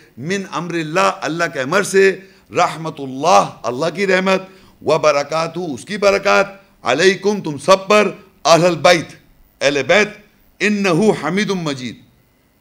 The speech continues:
बेशक हमीद, तारीफ, अल्लाह तारीफ के काबिल है और शानदार है। ये बात लिखी हुई है यहाँ पर।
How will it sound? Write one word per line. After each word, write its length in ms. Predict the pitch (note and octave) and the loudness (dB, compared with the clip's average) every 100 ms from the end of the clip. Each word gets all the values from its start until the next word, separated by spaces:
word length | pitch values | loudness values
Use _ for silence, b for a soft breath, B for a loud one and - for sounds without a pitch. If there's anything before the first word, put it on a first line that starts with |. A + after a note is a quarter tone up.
| _ _ _ - | _ _ _ -6
बेशक 380 | C#3+ F3+ E3+ - _ _ - | -6 -4 -8 -10 _ _ -20
हमीद, 360 | F#2+ D3 F3+ - | -12 -8 -8 -6
तारीफ, 460 | C3+ D#3 E3+ - C3 | -4 -4 -6 -8 -8
अल्लाह 460 | C3+ - A#2+ C#3 | -8 -8 -6 -6
तारीफ 320 | C3 B2+ D#3+ E3 | -4 -4 -4 -8
के 80 | D3+ | -10
काबिल 340 | D3+ C3+ D3 | -8 -6 -6
है 160 | D3 C#3+ b b - | -8 -12 b b -4
और 340 | A#2+ - - _ _ | -4 -4 -20 _ _
शानदार 500 | - B2 C3 C3+ B2+ | -6 -4 0 0 0
है। 220 | E2 - - - - _ _ _ b b - | -4 -8 -18 -20 -20 _ _ _ b b -8
ये 140 | A#3+ | -6
बात 280 | G#3+ G#3 A#3 | -2 0 0
लिखी 280 | A3 A3 C4+ | -4 0 4
हुई 100 | C4+ | 4
है 80 | B3+ | 2
यहाँ 160 | A#3 | -4
पर। 260 | G#3+ E3+ | -8 -14